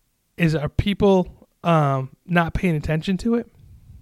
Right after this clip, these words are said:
You know, they're on the news. Channel seven News in, in, in L A, ca-, in, in the L A metropolitan area, they have a Ready campaign program that they, they support. And people will stay. They haven't seen it.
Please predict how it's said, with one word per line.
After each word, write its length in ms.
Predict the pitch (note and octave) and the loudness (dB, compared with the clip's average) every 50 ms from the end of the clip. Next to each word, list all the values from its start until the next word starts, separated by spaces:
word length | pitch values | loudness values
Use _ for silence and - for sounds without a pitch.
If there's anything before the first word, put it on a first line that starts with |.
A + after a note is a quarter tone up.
| - - - - - - - - _ _ _ _ _ _ _ _ _ _ _ _ _ _ _ _ _ _ _ _ _ _ _ _ _ _ _ | -20 -20 -20 -20 -20 -20 -20 -20 _ _ _ _ _ _ _ _ _ _ _ _ _ _ _ _ _ _ _ _ _ _ _ _ _ _ _
You 100 | F#3 F3+ | 0 2
know, 220 | F#3 F#3 F#3 F#3 - - - - - - - _ - _ _ | 2 2 2 0 -2 -8 -18 -20 -20 -20 -20 _ -20 _ _
they're 180 | - D#3 D#3 D#3+ | 4 6 6 8
on 200 | D#3+ E3 E3+ E3+ | 8 6 6 6
the 80 | F3 | 6
news. 340 | F3 F3 E3+ D#3 C3+ - - - - | 6 8 6 6 4 2 -4 -14 -12
Channel 340 | - - - G3+ G#3 G#3+ G#3+ | -10 -4 0 2 4 4 4
seven 420 | - - - G3+ F#3 F#3 F3+ E3+ D#3+ | 2 2 2 2 4 4 4 2 2
News 320 | D#3 D#3 D#3+ D#3 D3 C#3 | 4 4 4 2 2 0
in, 140 | C#3+ C3 B2+ | -4 -6 -6
in, 320 | A#2 C#3 C#3 C3+ C3 B2 | -6 -6 -6 -4 -4 -6
in 260 | - - D3+ C#3 C3 | -8 -8 -6 -6 -4
L 200 | B2+ C3 D3 C#3+ | -4 -2 -2 -2
A, 160 | C3+ B2+ C3+ - _ _ | -2 -4 -6 -10 _ _
ca-, 180 | - - D3 - | -10 -10 -10 -8
in, 140 | D#3 C#3+ C3+ | -8 -8 -8
in 240 | B2 B2+ A#2+ D3 C#3 | -10 -12 -12 -8 -6
the 240 | C3+ C3 B2+ C3 - - | -6 -6 -6 -6 -8 -4
L 100 | - D3+ | -2 -2
A 40 | D3 | -2
metropolitan 500 | C#3 C3+ - - - D3+ C#3 C3+ - C#3 | -2 -4 -6 -4 -4 -4 -4 -4 -6 -6
area, 360 | C#3 C3 C3 B2+ B2 A#2+ - - _ - - - _ _ _ _ _ _ _ _ _ _ _ _ - | -4 -4 -2 -4 -4 -6 -10 -14 _ -20 -20 -20 _ _ _ _ _ _ _ _ _ _ _ _ 0
they 300 | D#3+ E3 E3 F3 F3 E3+ | 2 4 4 6 4 2
have 400 | D#3 D#3+ D#3+ D#3 D#3+ D#3 D3+ D3+ | 2 0 2 2 2 2 0 -2
a 180 | B2 C3+ C#3+ | -2 -2 0
Ready 240 | C#3+ D3+ D3 D3 D3 | 0 0 0 0 -2
campaign 580 | - - D#3 C#3+ C#3 - D#3 D3 C#3+ C#3 C3+ B2+ | -4 -6 -8 -6 -4 -2 -2 -2 -2 -4 -6 -8
program 480 | - - C#3+ C#3 C3+ C#3 C#3 C3+ C3+ | -4 -2 -2 0 0 0 0 0 -2
that 140 | C3+ B2 B2 | -2 -4 -2
they, 240 | - C#3 C#3 C3 B2+ | -2 -2 -2 -2 -4
they 160 | B2+ C3+ C#3 | -4 -6 -6
support. 540 | B2+ - D3+ C3 - C#3 C3+ B2 - - _ _ _ _ _ _ _ _ _ _ _ _ _ _ _ | -4 -6 -6 -6 -4 -4 -4 -4 -6 -10 _ _ _ _ _ _ _ _ _ _ _ _ _ _ _
And 180 | - D3 C#3 - | -12 -12 -12 -10
people 360 | - - D#3+ C#3+ - D#3+ D#3+ | -8 -8 -8 -4 -2 -2 0
will 140 | D#3 D#3 D#3 | 2 0 0
stay. 460 | - - - C3+ B2 B2 B2 - - _ | -2 -4 -6 -4 -4 -4 -6 -8 -12 _
They 100 | D3+ D3 | -6 -6
haven't 720 | C3+ - - - D3 C3 A#2+ B2 C3 C3+ C3+ - _ _ | -6 -6 -8 -8 -6 -6 -4 -4 -4 -6 -6 -8 _ _
seen 320 | - - - G#3 G#3+ F#3 C#3 | -10 -2 2 4 4 4 2
it. 140 | A#2 - | 0 -6